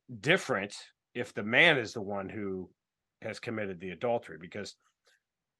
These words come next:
I, I have some firsthand experience with this. And in, in, in my case, I was the one who committed adultery. You know, I've been very open about my promiscuous past and my porn addiction and all those types of things,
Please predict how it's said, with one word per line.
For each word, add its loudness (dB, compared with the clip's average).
I, 10
I 10
have 10
some 2
firsthand 4
experience 6
with -6
this. -8
And -4
in, -6
in, -8
in -2
my 10
case, 6
I 12
was 4
the -8
one -4
who -8
committed -6
adultery. -10
You -12
know, -2
I've 6
been -2
very 10
open 4
about 2
my 0
promiscuous -4
past 0
and -8
my -8
porn 0
addiction -6
and -6
all -2
those -6
types -12
of -18
things, -14